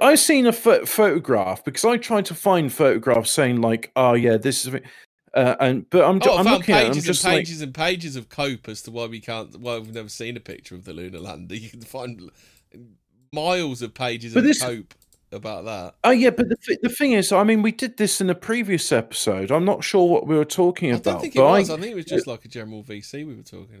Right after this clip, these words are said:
Speaker 2: about it.
Speaker 1: N-, no, we did actually do it as a fortean Times, and I said,
Speaker 2: Did we?
Speaker 1: "Okay, here's the Ching, Ching Chongers saying that they've got, uh,
Speaker 2: Hmm.
Speaker 1: because they've, they've got a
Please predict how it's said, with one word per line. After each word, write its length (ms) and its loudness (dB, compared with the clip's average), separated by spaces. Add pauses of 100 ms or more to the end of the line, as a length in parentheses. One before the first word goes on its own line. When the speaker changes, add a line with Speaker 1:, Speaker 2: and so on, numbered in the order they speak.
Speaker 2:
about 200 -20
it. 80 -20 (920)
Speaker 1:
N-, 300 2
no, 280 8
we 140 6
did 220 4
actually 280 2
do 200 8
it 20 8
as 140 2
a 40 -2
fortean 580 2
Times, 400 0
and 80 0
I 40 2
said, 300 2
Speaker 2:
Did 200 4
we? 60 -10
Speaker 1:
"Okay, 380 4
here's 240 4
the 100 -6
Ching, 560 -2
Ching 300 0
Chongers 580 2 (320)
saying 300 2
that 220 2
they've 200 2
got, 300 2
uh, 360 4
Speaker 2:
Hmm. 260 -10
Speaker 1:
because 280 -4
they've, 320 0
they've 200 0
got 240 4
a 60 0